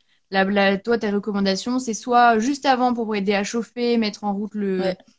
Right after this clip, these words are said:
Speaker 1: certaines zones du corps, soit, euh, attendre, euh, donc trois quarts d'heure, une heure, euh, pour soulager avec, euh, le tapis massant ou les mains, ou, mais voilà,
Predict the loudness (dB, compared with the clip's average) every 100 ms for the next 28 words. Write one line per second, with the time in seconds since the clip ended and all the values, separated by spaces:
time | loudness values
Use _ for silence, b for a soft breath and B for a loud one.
0 | _ -16 -12 -4 -2 2 2 0 0 -2
1 | -2 _ _ _ _ -14 0 4 6 4
2 | 2 2 0 0 0 0 0 0 -2 -2
3 | -6 -4 -4 -2 -2 0 2 2 2 -2
4 | -2 -4 -8 -16 -12 -6 -4 -4 -2 0
5 | 0 -2 -4 -6 -10 -8 -8 -10 -12 -8
6 | -8 -8 -10 -8 -6 -4 -4 -4 -4 -4
7 | -4 -6 -6 -6 -8 -8